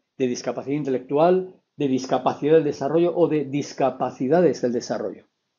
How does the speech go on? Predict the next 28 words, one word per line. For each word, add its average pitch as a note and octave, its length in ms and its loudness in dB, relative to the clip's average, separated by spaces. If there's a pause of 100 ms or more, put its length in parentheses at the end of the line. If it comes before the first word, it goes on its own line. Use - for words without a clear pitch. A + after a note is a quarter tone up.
(580)
Porque C#3 260 4
dicen, B2+ 480 2 (580)
ojo, G3+ 520 4
porque B2+ 380 2
conforme C3+ 640 2
se - 140 0
hable F#3+ 200 6
de D3+ 120 4
una F3+ 180 2
cosa F#3 280 0
u E3+ 100 4
otra, D#3+ 400 0 (380)
puedes E3+ 300 6
generar D3 340 0
una D#3+ 180 -2
identidad, D3 720 -2 (300)
puedes D#3+ 200 0
generar D3 260 0
un E3+ 100 0
discurso, C#3 640 0
te C3 140 0
puedes D#3+ 400 4
acoplar C3+ 580 4
a B2+ 80 6
una D#3 220 2
manera D3+ 280 2
de E3 80 6
hablar E3 440 2